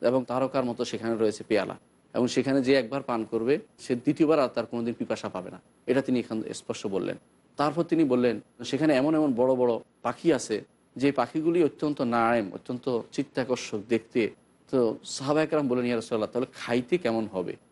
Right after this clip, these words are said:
বলছে, "যারা খাবে তারাও ভালো হবে।" মূলত যে হাউদের কথা আমরা বলে থাকি, যে হাউদের কথা বলে থাকি, প্রত্যেক নবীর একটা একটা হাউদ হবে, এতে কোনো সন্দেহ নেই। রাসূলুল্লাহ সাল্লাল্লাহু আলাইহি ওয়াসাল্লাম একটা হাউদ থাকবে, যে হাউদের কথা রাসূল বলেছেন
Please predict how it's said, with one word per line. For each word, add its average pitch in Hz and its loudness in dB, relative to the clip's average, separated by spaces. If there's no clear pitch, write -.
বলছে, 131 0
"যারা 139 2
খাবে 120 -4
তারাও 120 0
ভালো 98 -4
হবে।" 80 -10
মূলত 190 4
যে 170 4
হাউদের 175 2
কথা 143 -6
আমরা 120 -2
বলে 101 -2
থাকি, - -12
যে 117 2
হাউদের 131 2
কথা 127 -8
বলে 113 0
থাকি, 127 -10
প্রত্যেক 160 2
নবীর 127 0
একটা 120 -6
একটা 120 -8
হাউদ 113 0
হবে, - -8
এতে 120 -6
কোনো 120 -2
সন্দেহ 113 -2
নেই। 101 0
রাসূলুল্লাহ 127 -2
সাল্লাল্লাহু - -
আলাইহি 135 -4
ওয়াসাল্লাম 120 -6
একটা 107 -10
হাউদ 123 0
থাকবে, 95 -4
যে 139 2
হাউদের 135 0
কথা 127 -6
রাসূল 113 -4
বলেছেন 104 -4